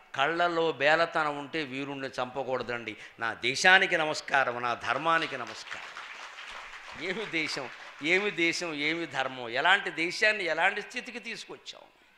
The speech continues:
పిరికితనంతో, బేలతనంతో బతిమాలుతుంటే వాడు ఎంత దుర్మార్గుడైనా సంపదని చెప్పారండి. అది శాస్త్రం.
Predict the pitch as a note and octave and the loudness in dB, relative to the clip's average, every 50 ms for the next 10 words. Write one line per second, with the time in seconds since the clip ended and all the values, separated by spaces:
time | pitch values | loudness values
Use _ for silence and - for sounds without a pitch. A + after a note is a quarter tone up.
0 | _ _ _ _ _ _ _ _ _ _ _ _ _ _ _ _ _ _ _ _ | _ _ _ _ _ _ _ _ _ _ _ _ _ _ _ _ _ _ _ _
1 | _ _ _ _ _ _ - F3 G#3+ C4 B3 - D#4+ - C#4 C4 B3 A#3+ A#3 A3+ | _ _ _ _ _ _ -6 -4 -4 -2 -2 -4 0 4 4 4 4 4 0 -2
2 | - C#4 C4+ C4 F#3+ D#3+ F3 G#3 A#3+ C4+ C4+ C4+ - C4 B3 B3 A#3+ A#3+ A3+ B3 | 2 2 2 2 2 4 6 6 6 6 4 2 2 0 2 2 0 -2 0 0
3 | C4+ A#3+ F#3+ G3+ G#3 - C4 C4 C4 C4 B3+ G#3 A3 A#3 A#3 A3 C#4+ D#4 D#4 - | 0 2 2 0 0 0 0 2 4 4 2 0 -4 -10 -2 2 2 2 2 -2
4 | - - - - - F3 G3+ G#3+ A3 G3+ G3+ G#3+ G3+ C4 A3+ E3 E3 G3 A#3 C4 | -8 -16 -16 -14 0 4 6 6 6 6 4 2 0 0 0 0 -2 -2 -2 2
5 | C#4+ D#4 D#4 D#4 D4 - C#4+ C4+ C4+ C#4 D#4 D4+ - B3+ B3+ A3+ D4 C#4+ C#4+ D4+ | 6 8 8 8 6 6 6 6 8 8 8 6 4 2 4 4 4 2 2 0
6 | C4+ C#4 - - A#3 F#3 C3+ A#2+ - G2+ C#3+ G#3+ C#4+ C4 C#4+ C4+ C#4 C4+ - C4+ | -2 -2 0 0 0 0 0 -4 -6 -4 -4 -4 0 4 4 4 4 4 4 2
7 | C4 - | 2 2